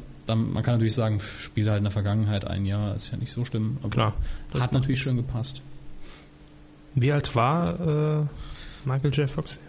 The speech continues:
Speaker 1: Vierzig. <laughs> Ich hab keine Ahnung, aber er, er sie-, er sah ja über dreißig Jahre lang immer gleich aus.
Speaker 2: Mhm.
Speaker 1: Deswegen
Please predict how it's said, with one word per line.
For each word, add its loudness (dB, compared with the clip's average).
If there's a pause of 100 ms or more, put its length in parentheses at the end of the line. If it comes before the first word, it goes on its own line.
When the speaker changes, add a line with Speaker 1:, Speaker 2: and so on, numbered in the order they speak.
Speaker 1:
Vierzig. -2 (320)
<laughs> -2
Ich 2
hab 6
keine 6
Ahnung, 4
aber 2 (280)
er, 2
er 4
sie-, 2
er 2
sah 4
ja 4
über 4
dreißig 2
Jahre 2
lang 2
immer 4
gleich 2
aus. -4
Speaker 2:
Mhm. 4
Speaker 1:
Deswegen 4